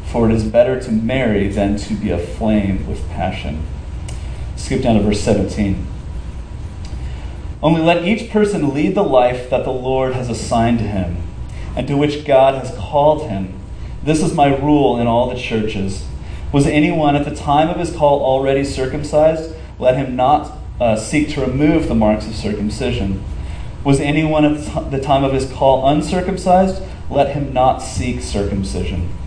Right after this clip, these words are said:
For neither circumcision counts for anything, nor uncircumcision, but keeping the commandments of God. Each one should remain in the condition in which he was called. Were you a slave when called?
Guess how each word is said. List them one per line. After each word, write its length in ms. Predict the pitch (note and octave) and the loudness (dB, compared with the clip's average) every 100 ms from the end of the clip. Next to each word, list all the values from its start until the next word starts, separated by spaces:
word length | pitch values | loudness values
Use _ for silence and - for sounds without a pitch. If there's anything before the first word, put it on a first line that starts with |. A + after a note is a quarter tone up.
| - - - - | -8 -8 -10 -4
For 140 | D3 | 2
neither 240 | D3 E3 E3+ | 4 4 0
circumcision 720 | F#3 F#3+ G#3 - F3 F3 D#3+ | 0 2 2 0 -2 -2 0
counts 340 | D#3 D3+ - | 2 2 2
for 100 | B2+ | -2
anything, 640 | C3+ C3 - C3 B2+ C3 | -2 -2 -2 -2 -2 -2
nor 180 | B2+ C3 | 0 2
uncircumcision, 1120 | - D3+ - C#3+ C3+ A#2+ - A2+ A2 A2 - - - | 2 2 2 -2 0 -2 0 0 0 0 -2 -8 -2
but 200 | C#3+ C#3 | 2 2
keeping 380 | - F#3 F#3 F#3 | 0 0 2 2
the 80 | F3+ F3 | 0 -2
commandments 580 | C#3 C3 A#2+ A#2+ A2+ G#2 | 0 2 4 4 2 -2
of 160 | F#2+ | -4
God. 300 | F#2+ E2+ F#2 - - - - - - - - - C#3+ | -2 -2 -2 -4 -6 -6 -6 -6 -6 -6 -8 -4 2
Each 260 | D3+ D#3+ | 2 2
one 300 | D3 D#3 D3+ | 2 4 4
should 220 | D3 D3+ | 2 -2
remain 720 | C3+ B2+ C3 C3 C3 B2 B2 - - | -2 0 0 2 0 0 -4 -6 -4
in 140 | C3 | -2
the 60 | B2 | -2
condition 600 | A#2+ C3+ D#3 - A#2+ A#2 | -2 0 4 4 4 2
in 220 | A2+ A2 | 2 0
which 220 | A2 - | -2 -2
he 120 | A2+ | -2
was 140 | G2 F#2+ | -2 -2
called. 420 | - E2+ F2 E2+ - - - - - | 0 0 0 -2 -4 -4 -4 -4 -4
Were 140 | B2 | 0
you 140 | A#2+ A#2+ | 4 4
a 40 | |
slave 520 | A2+ - B2 B2 D3+ | 2 0 0 2 2
when 200 | E3+ E3+ | 2 0
called? 460 | - E3 G#3 G#3 | 2 4 4 2